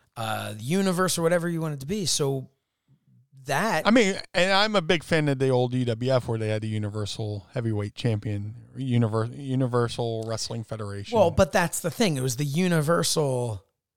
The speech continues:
Speaker 2: Wrestling Federation.
Speaker 1: Wrestling Federation, yeah. So it, it made sense. But, like, I don't know.
Speaker 2: Yeah.
Speaker 1: I just, I, I don't, I don't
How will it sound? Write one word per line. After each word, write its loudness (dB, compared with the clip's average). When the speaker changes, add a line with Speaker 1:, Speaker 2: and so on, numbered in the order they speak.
Speaker 2:
Wrestling -4
Federation. -10
Speaker 1:
Wrestling 2
Federation, -4
yeah. -4
So 0
it, -4
it -8
made -8
sense. -4
But, -4
like, -2
I -10
don't -4
know. 2
Speaker 2:
Yeah. 2
Speaker 1:
I 0
just, -2
I, 0
I 0
don't, -2
I -4
don't -4